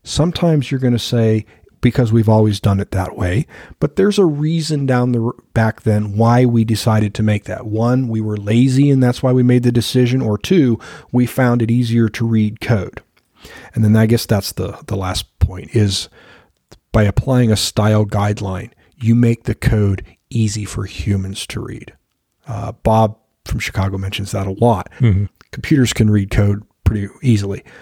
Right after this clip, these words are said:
Speaker 1: but when you're doing code review, you wanna make sure that the code's easy to read by a human, 'cause that's who's doing the review.
Speaker 2: Yep. And as an aside, you mentioned something, um, that I wanted to point out is you mentioned the word onboarding for, and I think we don't really talk about that too much,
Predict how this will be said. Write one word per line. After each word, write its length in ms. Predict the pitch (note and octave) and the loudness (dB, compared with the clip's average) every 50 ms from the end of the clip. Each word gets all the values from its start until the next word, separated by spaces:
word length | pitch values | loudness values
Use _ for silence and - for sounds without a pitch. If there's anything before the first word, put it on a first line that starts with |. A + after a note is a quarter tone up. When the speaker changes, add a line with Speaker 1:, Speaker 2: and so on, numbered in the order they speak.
| - - | -10 -8
Speaker 1:
but 80 | - - | -4 0
when 120 | A2+ A2 | 2 2
you're 80 | G#2+ G#2 | 2 4
doing 240 | G#2+ A#2+ A#2 A2 G#2+ | 4 2 2 2 0
code 260 | - - A#2+ A#2 A#2 | 0 0 0 0 0
review, 200 | A2 G2+ G2 G2+ | -2 -2 -2 -4
you 100 | G2 G2+ | -4 -2
wanna 160 | G2+ G#2+ G#2 G#2 | 0 0 0 2
make 180 | G#2 G#2 - | 0 0 -2
sure 240 | - - - A#2 G#2+ | -2 -2 -2 -2 -2
that 160 | G2 A#2 A#2 | -4 -6 -8
the 80 | - A2+ | -10 -10
code's 340 | - - A#2 A2 G#2 - - | -8 -6 -6 -6 -6 -8 -10
easy 280 | A2 G2+ G#2 G2+ G2 | -12 -10 -10 -12 -12
to 140 | G2 - G2+ | -12 -12 -12
read 360 | G2+ G2+ G2 G2+ G2+ G2 - | -12 -10 -10 -10 -10 -12 -12
by 140 | - G2 G2 | -12 -12 -10
a 60 | G2 - | -12 -12
human, 300 | - - G2 G2 G2+ - | -12 -14 -14 -14 -14 -14
'cause 160 | - - G2+ G2 | -10 -6 -2 -2
that's 180 | G2+ G2+ - - | -2 0 -2 -4
who's 140 | G#2+ F#2 | -6 -4
doing 200 | - A2 G2+ G2 | -6 -6 -8 -6
the 80 | G2+ G2 | -8 -10
review. 400 | G2+ G2 G2 G2 G2+ G2+ - - _ | -10 -10 -8 -8 -8 -8 -10 -12 _
Speaker 2:
Yep. 120 | - - - _ _ _ _ _ - | -20 -20 -20 _ _ _ _ _ -2
And 80 | D#3 E3+ | 0 0
as 120 | E3 D3 | 2 2
an 100 | C#3+ B2 | 0 0
aside, 320 | A2 - C3 A#2 A#2 A2+ | 0 0 2 2 2 2
you 80 | G#2+ A2 | 2 2
mentioned 360 | A2 A2 A2 - - A#2 G#2+ | 2 2 2 0 0 -2 0
something, 420 | - A#2+ A2 G2+ - G#2 G#2 G#2 - - - - - - - _ - | 0 0 0 0 0 -2 -2 -4 -6 -10 -16 -20 -20 -20 -16 _ -2
um, 380 | A#2+ G#2+ G#2+ G2+ G2 G2+ G#2 - - - - - - - _ _ | 0 2 2 2 2 0 -2 -4 -8 -16 -20 -20 -20 -20 _ _
that 100 | - A#2 | -2 0
I 60 | G#2+ G2+ | 2 2
wanted 180 | G2+ G2 F#2+ | 2 2 0
to 40 | G2+ | -2
point 240 | - - A2 G#2 G2+ | -2 0 0 2 2
out 160 | G2 G2 - | 2 0 -2
is 340 | - A#2 A2 G#2+ G#2 - - - - - _ _ _ _ | 0 0 0 0 0 -2 -6 -12 -18 -20 _ _ _ _
you 140 | - C3+ C3 | 0 2 2
mentioned 280 | C3 C3 A2+ A#2+ G#2+ | 2 2 2 0 0
the 40 | G2 | 2
word 140 | G2 G#2 G#2 | 2 2 2
onboarding 640 | A2 B2+ D3+ C#3+ A2+ G#2 F#2 F#2 F2 F2+ F2 F2+ F#2 - _ _ _ _ _ - - - - | 2 2 2 2 2 2 0 0 -2 -2 -4 -6 -8 -12 _ _ _ _ _ -20 -20 -12 -4
for, 400 | - - - - G#2+ G#2 - - | -4 -2 0 0 0 -2 -2 -4
and 340 | - A#2+ A#2+ - - B2 A#2+ | -6 -6 -6 -2 0 0 0
I 40 | |
think 360 | B2+ - E3+ D#3 C#3 - - - _ _ _ - _ - _ F3 _ - - - - - - - | 2 2 0 0 -2 -4 -10 -16 _ _ _ -20 _ -20 _ -20 _ -20 -20 -20 -20 -20 -8 -2
we 160 | D3 C#3 D3+ | 0 2 2
don't 160 | E3 D#3+ C3 | 2 2 2
really 220 | C3+ C#3 C3 B2 | 2 2 2 0
talk 320 | A2 - - C3 B2+ - - | 0 0 0 0 0 0 0
about 220 | A#2 A2+ A2 A2 | 0 0 0 0
that 180 | - G2+ - - | -2 -6 -6 -2
too 160 | - C#3 D3 | 0 2 2
much, 480 | C#3 A2 G2+ G2+ - - - - - | 2 2 0 0 -2 -2 -4 -4 -6